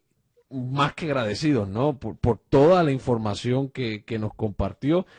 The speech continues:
Le agradecemos sobre todo su tiempo. Yo creo que esta conversación, eh, eh, eh, eh, estuvo espectacular. De verdad, muchísimas gracias, doctor, por estar con nosotros.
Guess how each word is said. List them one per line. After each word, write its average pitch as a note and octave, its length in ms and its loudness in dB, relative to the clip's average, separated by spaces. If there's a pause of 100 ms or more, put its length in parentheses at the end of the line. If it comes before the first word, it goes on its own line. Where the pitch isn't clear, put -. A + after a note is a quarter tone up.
(120)
Le B2 140 0
agradecemos B2 420 2
sobre D#3+ 160 4
todo D#3 160 6
su C#3+ 160 2
tiempo. B2+ 400 -2
Yo A2 100 4
creo D#3 160 4
que D3+ 100 -4
esta E3 120 -2
conversación, C#3 920 2 (320)
eh, A2 100 2
eh, - 40 2
eh, G2+ 460 0 (540)
eh, - 20 -10
estuvo B2+ 300 2
espectacular. G2 680 0
De F#2 80 2
verdad, G#2 220 4
muchísimas A#2+ 540 0
gracias, A2 280 -2
doctor, G2 300 0
por F#2+ 140 -2
estar F2+ 180 -6
con G2 120 -6
nosotros. - 440 -10